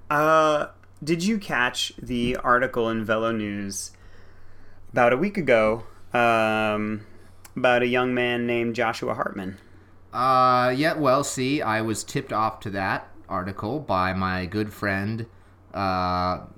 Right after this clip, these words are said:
Speaker 2: Matteo Montesano, <laughs> and it looked pretty interesting, but, uh, why don't you, uh, you know, I only kinda skimmed it.
Speaker 1: Okay.
Speaker 2: So, I don't know, why don't you give me the executive summary?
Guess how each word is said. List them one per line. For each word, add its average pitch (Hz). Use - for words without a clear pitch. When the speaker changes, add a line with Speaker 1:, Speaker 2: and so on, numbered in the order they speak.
Speaker 2:
Matteo 101
Montesano, 101
<laughs> -
and 95
it 117
looked 160
pretty 190
interesting, 113
but, 113
uh, 113
why 135
don't 156
you, 143
uh, 135
you 135
know, 123
I 127
only 151
kinda 127
skimmed 127
it. -
Speaker 1:
Okay. 165
Speaker 2:
So, 92
I 107
don't 104
know, 92
why 107
don't 123
you -
give 123
me 117
the 110
executive 95
summary? 76